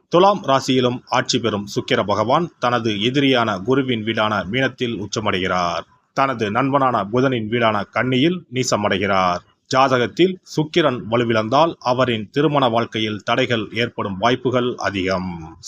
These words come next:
சுக்கிர பகவான் ஜூலை மாதம் முப்பத்தி ஓராம் தேதி சிம்ம ராசிக்கு பெயர்ச்சியாக போகிறார். காதல் கிரகமான சுக்கிர பகவான் நெருப்பு ராசியான சிம்மத்தில் புதனோடு கூட்டணி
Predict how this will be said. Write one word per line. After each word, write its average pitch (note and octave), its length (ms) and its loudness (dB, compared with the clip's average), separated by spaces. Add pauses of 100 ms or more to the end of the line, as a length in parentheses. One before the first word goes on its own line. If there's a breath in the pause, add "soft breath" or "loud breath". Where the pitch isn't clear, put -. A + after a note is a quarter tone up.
சுக்கிர C#3 340 0
பகவான் A2 500 0 (160)
ஜூலை D3+ 320 4
மாதம் A#2 460 0
முப்பத்தி A#2+ 480 -4
ஓராம் A#2 300 2
தேதி A2 480 -2
சிம்ம D3+ 380 0
ராசிக்கு B2+ 500 -2
பெயர்ச்சியாக A2+ 500 0
போகிறார். F2+ 800 -2 (260)
காதல் G3 460 0
கிரகமான C3 580 2 (100)
சுக்கிர A#2+ 320 0
பகவான் A2+ 520 2
நெருப்பு C#3+ 380 0
ராசியான A2+ 460 2 (100)
சிம்மத்தில் C3 580 -2 (100)
புதனோடு D3 460 2
கூட்டணி A#2+ 320 -4